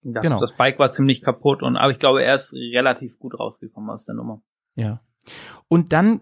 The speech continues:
Speaker 2: ähm, müssen wir ein bisschen, äh, weiter nach vorne schauen, denn der, ähm, der, was, was ist der denn von, ist der Spanier? Das weiß ich gar nicht genau. Auf jeden Fall auch Honda, das weiß ich.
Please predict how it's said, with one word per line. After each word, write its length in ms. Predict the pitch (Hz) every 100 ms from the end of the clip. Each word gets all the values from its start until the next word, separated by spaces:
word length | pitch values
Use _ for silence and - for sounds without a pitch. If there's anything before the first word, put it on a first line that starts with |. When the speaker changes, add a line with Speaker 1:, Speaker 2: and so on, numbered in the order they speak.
| _ -
Speaker 2:
ähm, 320 | 156 170 175
müssen 200 | 190 190
wir 40 |
ein 60 | 175
bisschen, 480 | 170 170 165 165 165
äh, 240 | - 135
weiter 300 | 117 143 208
nach 160 | 175 131
vorne 340 | - 151 214
schauen, 400 | 220 196 190 196 - - _ _ -
denn 540 | 147 180 202 180 131 135
der, 800 | 160 165 165 165 165 160 160 -
ähm, 1120 | 139 139 143 143 143 143 139 127 - - - - _ _ _ _ _ _ _ _ _ _ _ _ _
der, 880 | 135 127 131 131 131 127 127 113 107
was, 220 | 131 143
was 120 | 147 151
ist 180 | -
der 80 | 151
denn 200 | 135 131
von, 160 | 135 135
ist 80 | 127
der 60 |
Spanier? 680 | - - 123 175 214 214 190
Das 160 | 147
weiß 80 | 156
ich 60 | -
gar 80 | 120
nicht 100 | 123
genau. 140 | 113
Auf 60 | 131
jeden 100 | 151
Fall 100 | 143
auch 120 | 135
Honda, 280 | 165 151 104
das 180 | 113 127
weiß 200 | 127 120
ich. 200 | 156